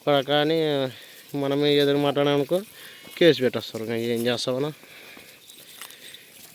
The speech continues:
అందుకోసమే ఇంకా వాళ్ళు ఏమన్నానని ఇంకా మనం ఇంకా పడి ఉంటాము.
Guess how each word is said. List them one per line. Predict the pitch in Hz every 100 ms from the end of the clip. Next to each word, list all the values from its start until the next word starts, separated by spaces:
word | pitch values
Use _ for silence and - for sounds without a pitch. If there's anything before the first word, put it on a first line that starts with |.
| - 131 120
అందుకోసమే | 110 104 107 113 135 170
ఇంకా | 180 175 165 147 135 123 - - - - 123
వాళ్ళు | 123 127
ఏమన్నానని | 123 113 117 143 156 170
ఇంకా | 185 175
మనం | 156 139
ఇంకా | 123 -
పడి | 117 117
ఉంటాము. | 117 113